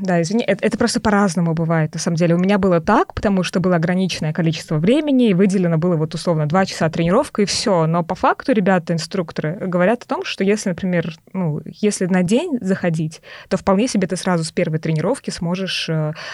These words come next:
а, вы-, выйти на воду. То есть два часа — это примерно тебе нужно примериться вот,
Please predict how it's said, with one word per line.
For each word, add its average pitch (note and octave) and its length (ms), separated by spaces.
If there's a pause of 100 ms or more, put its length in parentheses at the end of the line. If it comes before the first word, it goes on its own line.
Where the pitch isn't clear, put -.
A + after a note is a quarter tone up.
(220)
а, D#3 600 (120)
вы-, F#3+ 280
выйти G#3 260
на F#3 120
воду. D#3+ 360 (240)
То - 80
есть F3+ 140
два G#3 360
часа — F#3+ 440
это E3 120
примерно F3+ 540
тебе E3+ 200
нужно F3 260
примериться E3 640
вот, D#3+ 280